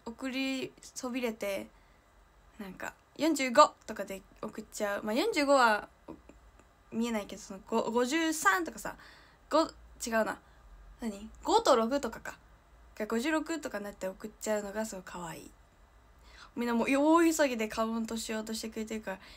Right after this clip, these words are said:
勢い余って五十一って打っちゃうのも五十六って打っちゃうのもみんな可愛い。<laughs> ありがとう、みんな。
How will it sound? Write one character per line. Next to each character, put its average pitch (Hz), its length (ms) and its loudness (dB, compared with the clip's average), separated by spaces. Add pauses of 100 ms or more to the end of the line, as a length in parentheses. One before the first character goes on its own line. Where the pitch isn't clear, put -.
勢 285 260 6
い 262 40 8
余 233 240 0
っ - 40 -20
て 214 80 -6
五 214 140 -2
十 233 160 -4
一 233 200 -6
っ 247 40 -6
て 220 100 -6
打 214 60 -4
っ 214 40 -10
ち 208 140 -10
ゃ 196 40 -8
う - 20 -10
の 190 60 -10
も 185 100 -12
五 196 100 -10
十 220 120 -6
六 220 180 -6
っ - 20 -6
て 220 160 -12
打 - 40 -12
っ - 20 -18
ち - 100 -16
ゃ 190 40 -14
う - 20 -12
の 185 60 -10
も 214 120 -6
み 190 120 -8
ん 190 40 -10
な 190 80 -12
可 180 220 -10
愛 165 160 -12
い。 - 100 -18 (800)
<laughs> 233 320 -6 (480)
あ 233 80 -2
り 220 100 0
が 190 120 -6
と 262 180 6
う、 240 60 4
み 202 100 -4
ん 185 100 -10
な。 175 180 -10